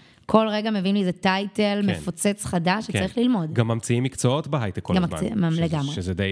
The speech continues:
Speaker 2: בעולם החדש בכלל, לא רק בהייטק, אבל ב-,
Speaker 1: נכון.
Speaker 2: אה, בהייטק זה יותר מואץ. אז זה אחד. אבל עוד משהו שלמדתי, וזה מעניין אותי, זה משהו שנשמע לי מאוד, אה,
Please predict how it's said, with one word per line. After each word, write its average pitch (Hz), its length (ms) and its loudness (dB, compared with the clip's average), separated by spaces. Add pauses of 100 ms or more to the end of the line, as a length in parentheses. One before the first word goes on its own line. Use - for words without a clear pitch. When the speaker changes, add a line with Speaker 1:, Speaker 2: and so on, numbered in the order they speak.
(100)
Speaker 2:
בעולם 151 400 2
החדש 156 280 -4
בכלל, 104 260 -4
לא 87 60 -6
רק 90 160 -6
בהייטק, 92 380 -4
אבל 78 220 -4
ב-, 78 60 -4 (160)
Speaker 1:
נכון. 85 300 0
Speaker 2:
אה, 78 240 -4
בהייטק 80 300 -4
זה - 100 -4
יותר 82 180 -4
מואץ. 80 400 -6 (400)
אז 98 120 0
זה 120 120 4
אחד. 90 280 -6 (640)
אבל 87 300 2
עוד 196 200 2
משהו 156 280 -4
שלמדתי, 80 920 -2 (480)
וזה 90 360 0
מעניין 82 400 -2
אותי, 87 380 -2 (580)
זה 92 180 0
משהו 131 280 -2
שנשמע 110 540 -2
לי 131 160 -2
מאוד, 104 440 -2
אה, 85 720 -2